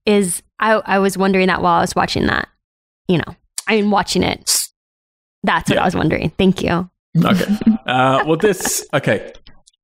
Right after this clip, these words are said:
Speaker 2: Complicated history and a lot of lore. This is one of the most important films of all time,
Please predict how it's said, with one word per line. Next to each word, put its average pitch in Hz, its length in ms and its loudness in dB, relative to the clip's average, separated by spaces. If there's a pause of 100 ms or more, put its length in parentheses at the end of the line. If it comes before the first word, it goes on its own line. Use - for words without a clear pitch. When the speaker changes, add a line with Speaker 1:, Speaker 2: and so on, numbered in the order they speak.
(100)
Speaker 2:
Complicated 208 480 2
history 185 720 2
and 123 140 2
a - 20 0
lot 131 240 4
of 120 100 -2
lore. 110 300 4
This 156 260 0
is 135 640 2 (320)
one 120 240 2
of 117 100 -2
the 127 60 0
most 117 360 2
important 117 720 0
films - 720 -2
of - 140 -2
all 78 120 0
time, - 260 -2